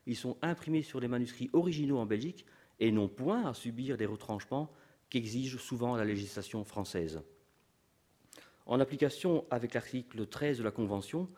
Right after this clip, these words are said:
il fut procédé à l'estampillage des ouvrages contrefaits existants dans les magasins au moment de la Convention.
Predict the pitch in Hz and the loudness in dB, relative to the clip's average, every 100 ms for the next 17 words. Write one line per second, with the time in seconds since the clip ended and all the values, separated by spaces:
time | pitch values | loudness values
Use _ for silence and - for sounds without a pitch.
0 | - _ - 110 127 120 139 - 135 147 | -20 _ -6 -4 -4 -4 -2 0 0 2
1 | 127 117 - 120 131 139 123 113 107 113 | 2 0 -2 -2 2 2 2 0 -2 -2
2 | 104 123 110 104 - 147 151 131 131 127 | -2 -2 -2 -4 -2 0 2 2 2 0
3 | - 160 143 - - - - - 113 110 | -2 0 0 -2 -18 -20 -4 4 6 6
4 | 113 110 107 143 - 117 120 120 107 101 | 4 4 2 0 2 4 4 4 2 0
5 | 95 131 113 104 - 107 | 2 2 4 2 0 -2